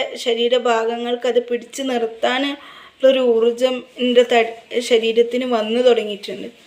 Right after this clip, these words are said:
അതെനിക്ക് ഭയങ്കര ഒരു സന്തോഷം തന്നൊരു ദിവസമാണ് ഇന്ന് എന്ന് ഞാൻ പ-, പറയണത്. അതാ ഞാൻ വിചാരിച്ചത് ഇന്ന് തന്നെ ഈ ഒരു വീഡിയോ ഷൂട്ട് ചെയ്തിട്ട് വെക്കണം, കാര്യം പറയണം എന്ന് വിചാരിച്ചിട്ടാണ് ഞാൻ ഇതാക്കിയത്.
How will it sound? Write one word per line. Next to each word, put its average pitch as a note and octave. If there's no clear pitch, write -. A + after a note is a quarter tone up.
അതെനിക്ക് D4
ഭയങ്കര C4
ഒരു F4+
സന്തോഷം D4
തന്നൊരു C4
ദിവസമാണ് A#3
ഇന്ന് A3+
എന്ന് C4
ഞാൻ B3
പ-, A3
പറയണത്. A#3
അതാ A3
ഞാൻ C4
വിചാരിച്ചത് C4
ഇന്ന് B3
തന്നെ C4
ഈ -
ഒരു B3+
വീഡിയോ A#3+
ഷൂട്ട് A3
ചെയ്തിട്ട് A3+
വെക്കണം, G#3+
കാര്യം A#3
പറയണം A3
എന്ന് B3
വിചാരിച്ചിട്ടാണ് A3+
ഞാൻ -
ഇതാക്കിയത്. G#3